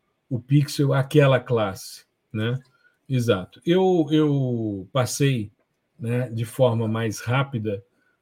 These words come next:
até porque, é, eu hoje conversando com um amigo que não é da área,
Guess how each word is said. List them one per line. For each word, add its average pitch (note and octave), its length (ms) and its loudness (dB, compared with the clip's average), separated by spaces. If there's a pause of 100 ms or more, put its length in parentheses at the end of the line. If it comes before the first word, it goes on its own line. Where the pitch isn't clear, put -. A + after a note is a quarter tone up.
(160)
até A2 240 -4
porque, C3+ 880 -2 (120)
é, B2 840 4 (800)
eu A#2+ 100 0
hoje C3 240 2
conversando C3+ 720 0
com B2+ 160 -4 (320)
um A#2+ 180 -4
amigo A2+ 360 -4
que C3 140 -4
não C3 200 2
é A#2 120 0
da G#2+ 220 0
área, A#2+ 440 0